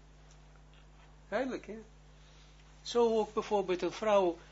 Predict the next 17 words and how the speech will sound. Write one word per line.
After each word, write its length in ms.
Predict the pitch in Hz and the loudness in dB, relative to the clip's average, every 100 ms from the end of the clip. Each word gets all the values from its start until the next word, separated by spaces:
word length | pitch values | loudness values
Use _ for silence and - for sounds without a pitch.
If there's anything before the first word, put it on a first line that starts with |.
| - - | -20 -12
een 100 | 151 | -8
vrouw 300 | 196 202 185 | 4 6 6
die 120 | 180 | 2
bijvoorbeeld, 440 | 165 165 175 151 151 | -4 -2 -2 -2 -4
een 120 | 147 | -2
eenvoudige 680 | 175 143 233 233 180 156 139 | -2 -2 0 2 2 -4 -4
vrouw 360 | 190 180 156 | 2 2 2
die 160 | 147 147 | -2 -4
dan 220 | 143 135 | -4 -6
wordt, 340 | 151 175 165 - - - - - | -2 -2 -2 -14 -20 -20 -20 -8
die 220 | 131 147 | -4 -2
dan 140 | 143 | -2
wordt 240 | 131 175 175 | 0 -2 -2
tot 160 | 160 | -4
een 120 | 156 | -4
prinses, 840 | 147 151 147 160 143 - - - - | -2 -2 0 -2 -2 -6 -14 -16 -10
ja? 220 | 156 | -10